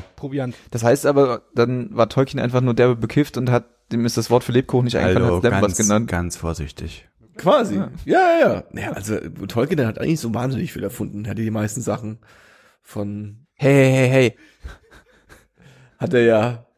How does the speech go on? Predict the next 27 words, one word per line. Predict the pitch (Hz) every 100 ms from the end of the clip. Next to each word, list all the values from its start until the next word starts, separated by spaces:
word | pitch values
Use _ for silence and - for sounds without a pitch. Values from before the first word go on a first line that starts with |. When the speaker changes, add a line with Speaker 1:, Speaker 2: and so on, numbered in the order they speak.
| _
Speaker 4:
von | - 131
wem | 185
hat | 208
Tolkien | 247 180
abgeschrieben? | 170 - - 190 262 262
Wissen | 165 127
wir | 95
nicht. | 90 87
Weiß | 110 117
man | 101
nicht. | 90 113
Speaker 1:
Von | 135
Speaker 2:
Nee, | 139
Speaker 1:
britischer | 156 - 156
Speaker 2:
nicht, | 151
ich |
Speaker 1:
Geschichte. | 156 -
Speaker 2:
dachte | 127 151
alle | 123 120
an, | 107 127
ich | 123
Speaker 4:
Nee, | 139
nee, | 151
Speaker 2:
dachte, | 127
Speaker 4:
das |
Speaker 2:
alle |
Speaker 4:
war | 117